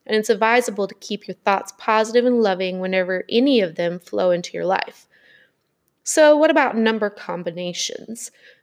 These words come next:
When a number is combined with another number, a new frequency is created and expressed.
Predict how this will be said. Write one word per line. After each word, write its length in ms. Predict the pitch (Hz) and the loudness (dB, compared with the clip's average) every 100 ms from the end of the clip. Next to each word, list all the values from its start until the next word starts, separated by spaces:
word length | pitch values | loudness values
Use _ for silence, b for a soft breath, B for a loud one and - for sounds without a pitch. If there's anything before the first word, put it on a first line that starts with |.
| - | -2
When 120 | 226 | 2
a 60 | |
number 260 | 233 294 320 | 4 2 2
is 140 | 311 | -2
combined 500 | 320 247 214 208 202 | -4 -4 -2 -2 -2
with 140 | 202 202 | -6 -6
another 340 | 190 214 220 | -2 -2 0
number, 380 | 185 165 165 170 | -2 -4 -4 -4
a 180 | - - | -4 -4
new 260 | 202 247 | 0 0
frequency 560 | 262 - 202 175 - 196 | 0 -4 -6 -8 -6 -6
is 160 | 175 - | -6 -8
created 460 | - 175 170 170 | -10 -2 -2 -2
and 100 | 165 | -6
expressed. 760 | 156 - - 220 - - - | -10 -8 -2 0 0 -4 -12